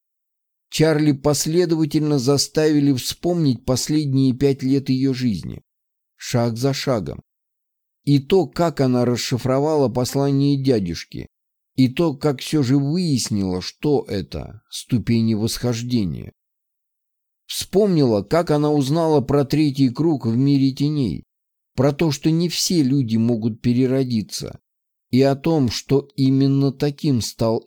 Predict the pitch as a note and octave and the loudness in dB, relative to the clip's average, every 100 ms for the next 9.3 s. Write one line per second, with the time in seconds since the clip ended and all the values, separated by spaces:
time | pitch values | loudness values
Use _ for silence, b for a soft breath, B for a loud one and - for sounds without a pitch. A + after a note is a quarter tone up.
0 | - B2 - E2 - - _ _ _ _ | -4 -4 -4 -12 -10 -14 _ _ _ _
1 | _ - C3+ A2 C#3+ D3 C#3 F3+ D#3+ C3+ | _ -2 0 2 2 2 0 0 0 2
2 | C3 C3+ C#3+ D3+ C#3+ C3+ C#3 - C#3 C#3 | 2 2 2 2 2 2 2 0 0 2
3 | D#3+ E3+ G2 D2+ - _ _ _ _ _ | 2 0 0 -4 -8 _ _ _ _ _
4 | - A#2 C#3 C#3+ C3 - A2+ - C3 A#2 | -6 -2 2 2 0 0 -2 0 -2 0
5 | D3 E3 B2 A#2 - A#2+ B2+ B2+ B2+ - | -2 0 0 0 -2 0 0 0 -4 -2
6 | C3 - - - - _ _ _ _ _ | -4 -2 -8 -14 -16 _ _ _ _ _
7 | - B2 G#2 G#2+ A#2+ C#3 C3+ - G#2 G#2+ | -4 -2 0 2 2 0 -2 -2 0 0
8 | F2 G2+ F2 G#2 G#2+ A2+ - B2+ C3 A#2+ | 0 -4 -4 -4 -2 -4 -6 -6 -4 -4
9 | F2+ C2 - | -6 -12 -16